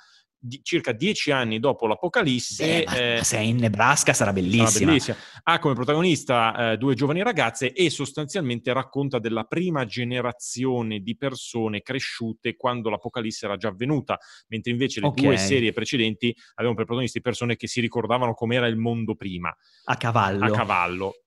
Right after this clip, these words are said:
Speaker 1: Questa è, diciamo, la scusa per fare questa, questa nuova serie, può non essere un'idea folle, allo stesso tempo diciamoci la verità, che cosa ci si aspetta da una nuova serie The Walking Dead? Persone
Speaker 2: Eh.
Speaker 1: che vivono in un posto un po' deserto, eh, con le macchine ferme, recuperiamo, andiamo in giro coi cavalli,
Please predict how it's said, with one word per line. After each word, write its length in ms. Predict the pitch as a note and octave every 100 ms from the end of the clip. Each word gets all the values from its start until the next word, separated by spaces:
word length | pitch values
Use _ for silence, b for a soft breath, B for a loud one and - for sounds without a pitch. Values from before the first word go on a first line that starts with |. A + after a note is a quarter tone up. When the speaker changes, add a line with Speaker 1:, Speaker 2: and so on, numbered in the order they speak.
| _
Speaker 1:
Questa 400 | G3 F#3 - C#3+
è, 120 | D3
diciamo, 720 | A#2+ A2 D3+ C#3 A#2+ A2+ A2
la 120 | A2
scusa 640 | G#2+ - E3+ D#3+ C3 A2 G#2
per 180 | A2+
fare 240 | - C#3 A2
questa, 320 | G2+ - A2+
questa 240 | G#2+ A2+ B2
nuova 180 | B2+ D3+
serie, 500 | E3 F3+ G#3 D3+ A#2
può 180 | - C#3
non 180 | B2+ A#2+
essere 380 | B2+ - B2+ A#2
un'idea 420 | A2+ A2 A#2 D3+
folle, 440 | - B2+ D3 C3 A#2
allo 300 | C#3 C#3+ B2
stesso 380 | - B2+ -
tempo 380 | B2 A#2+ A#2+ A2+
diciamoci 600 | F#2+ G#2 - C3 A2 -
la 140 | G#2+ G#2
verità, 480 | A2 D3 D3 F#2+ F#2 b b b b _
che 160 | - F3
cosa 280 | E3+ D3+ C3
ci 140 | C3+
si 100 | A2
aspetta 480 | A#2+ - C3+ A2+ A#2
da 100 | A2
una 140 | A2
nuova 280 | A2 A2+ G#2+
serie 240 | G#2 A2+ G#2+
The 60 |
Walking 360 | G2+ G2+ - G#2
Dead? 400 | A2 G2 F2 F#2
Persone 600 | - G#2+ - D#3 B2 G#2+
Speaker 2:
Eh. 20 | B2+
Speaker 1:
che 60 |
vivono 320 | A#2+ C3 G#2+
in 60 | G#2
un 80 | G#2
posto 340 | - B2 -
un 80 | A2
po' 220 | - C3
deserto, 760 | G2 A2 A2+ B2 A#2 A2 B2 A#2
eh, 80 |
con 140 | G#2+ G#2+
le 60 | A2
macchine 420 | B2 A#2+ - A#2
ferme, 460 | - C3+ B2 G#2
recuperiamo, 480 | G2+ - G#2+ A#2 B2+
andiamo 200 | A2 A2+
in 60 | A2+
giro 140 | B2
coi 180 | A2+ A2+
cavalli, 560 | - F3 E3 D#3 D#3+